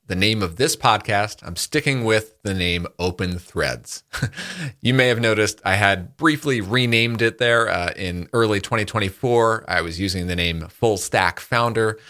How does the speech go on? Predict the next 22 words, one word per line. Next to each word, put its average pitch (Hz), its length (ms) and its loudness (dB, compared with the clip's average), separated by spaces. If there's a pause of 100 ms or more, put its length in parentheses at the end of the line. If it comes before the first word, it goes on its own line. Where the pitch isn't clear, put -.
(120)
Well, 135 340 2
long 139 260 2
story 123 300 2
short, 104 420 2
I'm 110 460 -4
sunsetting 85 680 -2
that 82 240 -2
brand 80 320 0
name 76 280 -4
and 78 320 -8
that 80 220 0
website. 95 540 0 (580)
It 160 100 0
was 127 140 2
a 101 220 0
short-lived 90 640 0
project 80 540 -2
that 78 280 -6
just - 320 -6
didn't 87 300 -6
quite - 400 -8
stick. - 340 -10